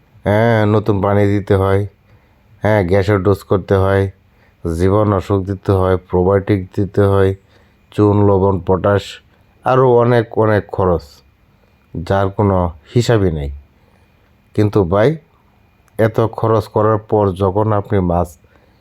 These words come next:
হ্যাঁ, বিক্রি করতে পারবেন না, কোনো প্রতিবন্ধী মাছ, হ্যাঁ, বাজারে নিবে না অথবা কোনো ব্যাপারী আপনার মাছ নিবে না, তখন কিন্তু আপনার এই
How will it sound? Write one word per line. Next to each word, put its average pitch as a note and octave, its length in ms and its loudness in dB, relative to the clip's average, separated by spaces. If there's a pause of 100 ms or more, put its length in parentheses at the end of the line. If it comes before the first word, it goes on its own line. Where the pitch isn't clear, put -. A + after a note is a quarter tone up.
(380)
হ্যাঁ, A2 500 0
বিক্রি F2 440 -4
করতে A2+ 280 -2
পারবেন G2+ 380 0
না, F#2 140 -2
কোনো F#2+ 280 -4
প্রতিবন্ধী G#2 640 -2
মাছ, F#2 300 0 (960)
হ্যাঁ, A2+ 320 2
বাজারে G2+ 400 0
নিবে G#2 360 2
না F2+ 180 0
অথবা F2+ 360 -4
কোনো F#2+ 260 -2
ব্যাপারী G#2 460 0
আপনার F#2 320 -2
মাছ F2+ 300 0
নিবে F#2+ 360 -2
না, D#2 200 -4 (960)
তখন G2 260 0
কিন্তু G#2 380 0
আপনার G2 420 -2 (1700)
এই G2 580 2